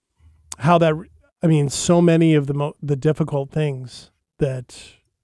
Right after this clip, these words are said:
that I've worked through have, have had to involve in some ways questions about that forgiveness, whether it's of somebody else or of myself. <laughs> Right? I think, I think oftentimes, you know, growing up for me in a very religious environment, forgiveness was about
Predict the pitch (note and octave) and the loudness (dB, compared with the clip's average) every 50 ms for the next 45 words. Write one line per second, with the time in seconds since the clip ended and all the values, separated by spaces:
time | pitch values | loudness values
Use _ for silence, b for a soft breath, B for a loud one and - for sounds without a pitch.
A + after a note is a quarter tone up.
0 | _ _ _ - D3 C#3 D3 C#3+ D3+ D#3+ D3 C3 C3+ B2+ B2+ - - C#3+ C3 C3 | _ _ _ -12 -10 -6 -2 0 2 2 2 0 -4 -8 -8 -8 -8 -8 -6 -6
1 | B2+ C3+ D3+ - - D3+ C#3 - D#3 D3+ C#3+ - - D3 C#3 C3 B2+ C3+ C3+ C3 | -6 -8 -8 -4 -4 -4 -2 0 0 -2 0 0 0 -2 -2 -2 -2 -2 -2 -2
2 | C3 C3+ C3+ B2 - D#3+ D#3 D3 C#3+ C#3+ C3+ B2+ B2+ A#2+ - - - - - D3+ | -2 -4 -6 -6 -2 0 0 2 0 0 -2 -2 -6 -8 -10 -16 -12 -6 -4 -4
3 | - - - C#3 B2+ B2 C#3 C3+ B2+ - C#3 C3 B2 - C#3 C3 B2+ C#3 C3+ B2+ | -4 -4 -6 -6 -6 -4 -4 -6 -6 -6 -8 -10 -10 -10 -10 -8 -8 -8 -8 -10
4 | A#2+ A#2+ - - - - _ _ _ _ _ _ _ - - D#3+ D#3+ E3 E3 D#3+ | -12 -16 -18 -20 -20 -20 _ _ _ _ _ _ _ 0 2 4 4 4 4 2
5 | D3 - - - - _ _ _ _ _ _ _ _ _ _ _ _ _ _ _ | 2 0 -6 -12 -12 _ _ _ _ _ _ _ _ _ _ _ _ _ _ _
6 | _ _ _ _ _ _ _ _ _ _ _ _ _ _ _ _ - - D#3 - | _ _ _ _ _ _ _ _ _ _ _ _ _ _ _ _ -6 -4 -4 -2
7 | - D#3 C#3 C3+ C3 C3 C3 C3+ F#3 C4 B3 - - - - _ _ _ _ _ | 0 0 0 0 -2 -2 -2 0 0 -2 -2 -6 -12 -18 -20 _ _ _ _ _
8 | _ _ _ _ _ _ _ _ _ _ _ - - - _ _ - D#3 D3+ D3 | _ _ _ _ _ _ _ _ _ _ _ -20 -20 -20 _ _ 0 2 2 2
9 | C3 C3 B2+ A#2+ - - F3+ G3+ F#3+ - _ _ _ _ _ _ _ _ _ _ | 2 0 -4 -8 -4 -4 -4 -4 -4 -10 _ _ _ _ _ _ _ _ _ _
10 | _ _ - - - - - - - - F3 - - E3 D3+ E3 D3+ C#3+ C3+ - | _ _ -18 -18 -12 -6 -4 -2 0 0 0 0 0 0 0 0 -2 -2 -6 -12
11 | b b b b b b b b D#3+ D#3+ D#3 D3+ D3+ D3+ - D#3 D3 - D3+ C#3+ | b b b b b b b b 2 4 4 6 4 4 2 0 0 0 0 -2
12 | C#3+ C3 A#2+ D3 C#3+ C3+ C3+ D3+ D#3 D#3 D3+ D3+ D3 C#3 - D#3 D3 D3+ D3 D3 | -2 -2 -4 -4 -4 -2 2 2 4 4 4 4 2 0 0 0 2 4 4 2
13 | C#3+ C3 C3 B2 D3 C#3+ C#3+ C#3 C3+ C#3 C3+ D3 C#3+ C#3 C#3+ C3+ - C#3+ C3+ B2 | 2 0 0 0 2 2 2 2 0 0 2 2 2 2 0 -2 -2 -4 -4 -2
14 | C#3+ D3+ D3+ C#3+ C3+ C3 B2+ - D#3 C#3 C3 D3 D3 D3 C#3 - - C#3+ B2 C3 | 0 2 2 0 0 -4 -6 -6 -6 -2 -2 0 0 -2 -4 -4 -4 -6 -6 -4
15 | C3 C3 C3 B2+ C3+ | -4 -6 -6 -8 -10